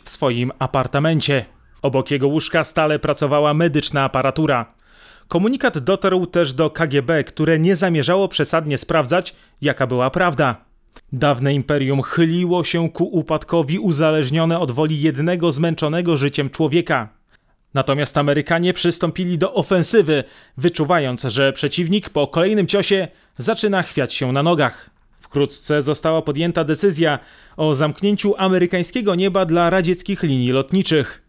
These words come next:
Podczas gdy oba mocarstwa zmierzały do ostatecznego starcia, koreański samolot pozostawał na dnie Oceanu Spokojnego, czekając na mniej niespokojne czasy, aby w końcu ktoś go wyłowił.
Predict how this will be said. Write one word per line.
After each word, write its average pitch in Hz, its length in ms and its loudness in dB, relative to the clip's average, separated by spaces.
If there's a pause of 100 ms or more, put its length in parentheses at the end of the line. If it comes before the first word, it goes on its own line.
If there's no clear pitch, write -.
(100)
Podczas 143 480 -2
gdy 143 280 -2
oba 156 220 0
mocarstwa 151 600 -2
zmierzały 160 440 0
do 165 180 -2
ostatecznego 180 720 0
starcia, 208 480 0
koreański 202 680 0
samolot 196 420 0
pozostawał 165 580 -2
na 143 120 0
dnie 156 300 0 (300)
Oceanu 185 500 0
Spokojnego, 156 760 0
czekając 175 540 -2
na 160 140 2
mniej 196 320 2
niespokojne 160 580 -2
czasy, 185 420 0 (340)
aby 175 220 -2
w - 60 -10
końcu 151 360 -4
ktoś 123 340 -4
go 131 340 -2 (180)
wyłowił. 135 520 0